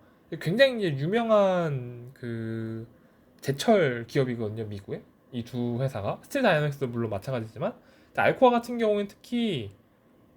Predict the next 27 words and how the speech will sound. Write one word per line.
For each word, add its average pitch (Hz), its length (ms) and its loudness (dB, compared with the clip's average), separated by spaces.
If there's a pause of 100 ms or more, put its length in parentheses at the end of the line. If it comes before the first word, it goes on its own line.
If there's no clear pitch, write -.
이제 113 320 -6
알루미늄류, 151 840 0
알루미나라든지 131 1300 0
뭐 110 100 -10
보크사이트 139 520 -6
광석이라든지 117 840 -2
이런 151 220 0
걸 135 100 2
이제 120 140 -4
가공하거나 127 760 0
판매하는 247 440 -4
곳으로 139 240 -6
알고 104 160 -8
있어요. 101 280 -12 (640)
그래서 - 180 -8 (260)
뭐, 110 180 -2
그쵸? 160 380 0 (200)
알루미늄, 147 540 0
알루미나, 123 420 -4
보크사이트. 123 600 -8 (100)
알루미나는 156 460 0
이제 117 100 -2
알루미늄의 127 640 -2
이제 113 240 -10 (300)
한 165 160 -4
종류죠, 139 460 0
합금의. 151 440 -6